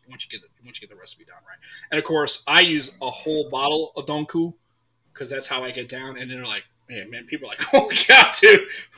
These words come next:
<laughs> there's a lot of rum in this." I'm like, "Hey, man, look, if you want," I, first, I don't use Bacardi. That's for tourists, right? That's what, you know, if, if you get, if you get Donku, that's what you need to get. And then on, in Puerto Rico, they have another, uh,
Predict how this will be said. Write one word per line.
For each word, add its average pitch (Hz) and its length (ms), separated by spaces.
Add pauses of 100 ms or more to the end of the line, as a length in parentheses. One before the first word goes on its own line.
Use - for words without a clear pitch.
<laughs> 233 180
there's 277 220
a 196 60
lot 190 200
of 175 60
rum 202 240
in 175 60
this." 165 180
I'm 170 100
like, 175 160
"Hey, 247 160
man, 190 300
look, 196 220
if 135 140
you 180 120
want," 196 180 (400)
I, 170 140
first, 185 200
I 165 40
don't 165 100
use 185 140
Bacardi. 175 520
That's 139 180
for 180 100
tourists, 151 520 (300)
right? 139 240
That's 139 240
what, 139 120 (120)
you - 80
know, 180 60 (560)
if, 147 180
if 151 220
you - 80
get, - 160
if - 180
you - 100
get - 140
Donku, 170 480
that's 151 220
what 165 120
you 165 120
need 156 80
to 147 80
get. 143 260
And 151 140
then 156 200 (220)
on, 147 240 (160)
in 135 140
Puerto 156 180
Rico, 180 220
they 139 100
have 135 140
another, 135 500
uh, 120 320